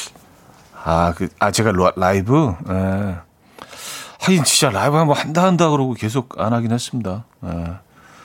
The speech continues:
또 가을도 되고 하-, 했으니까 뭐, 그, 어, 한번 하긴 해야겠는데요. 별로 이렇게 원하시는 분들도 많지는 않지만 그래도 또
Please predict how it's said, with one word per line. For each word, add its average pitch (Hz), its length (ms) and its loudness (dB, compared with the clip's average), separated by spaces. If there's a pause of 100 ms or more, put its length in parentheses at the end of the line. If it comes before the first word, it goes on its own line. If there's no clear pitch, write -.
(560)
또 - 80 -10
가을도 131 340 4
되고 131 220 4
하-, 147 100 4 (140)
했으니까 139 500 0
뭐, 139 240 2 (300)
그, 113 440 -6 (760)
어, 98 520 -4 (400)
한번 127 280 4
하긴 151 220 4
해야겠는데요. 123 720 2 (720)
별로 143 180 4
이렇게 196 140 6
원하시는 151 480 6
분들도 143 420 2
많지는 127 400 2
않지만 143 320 -4
그래도 139 260 -6
또 147 140 -2